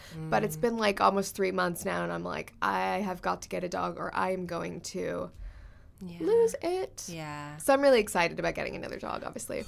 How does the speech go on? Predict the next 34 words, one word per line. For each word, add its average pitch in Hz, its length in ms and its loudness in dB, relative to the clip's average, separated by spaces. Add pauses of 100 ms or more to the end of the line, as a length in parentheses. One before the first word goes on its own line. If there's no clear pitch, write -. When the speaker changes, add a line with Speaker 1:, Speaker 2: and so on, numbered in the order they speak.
Speaker 2:
But 202 140 4
that's 214 240 10
good - 180 0
that 165 120 0
you 170 180 -4
can 160 440 -4
kind 160 220 -2
of 151 80 -4
see 151 640 2
the 165 100 -2
benefits 147 520 0
that 160 120 0
it - 100 0
has 156 220 2
for 160 120 -4
you. 147 300 0
Speaker 1:
Yes. 170 440 2
Speaker 2:
And 151 260 0 (220)
it, 156 260 4 (220)
it 170 240 4
does 190 200 4
massively 156 400 -4
help 147 220 -4
mental 147 260 -10
health, 151 240 -10
I 160 60 -12
think. - 300 -10
Speaker 1:
Yeah. 269 300 6
Speaker 2:
Because 208 120 2
it - 60 0
gives 185 240 -2
you 160 180 -2 (280)
a - 80 -2
purpose 151 580 -2